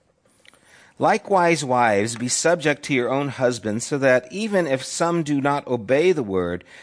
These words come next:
they may be won without a word by the conduct of their wives. Then they see your respectful and pure conduct. Do not let your adornment be external,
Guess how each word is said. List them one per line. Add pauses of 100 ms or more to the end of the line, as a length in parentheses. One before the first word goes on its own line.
(260)
they
may
be
won
without
a
word
by
the
conduct
of
their
wives. (560)
Then
they
see
your
respectful
and
pure
conduct. (300)
Do
not
let
your
adornment
be
external,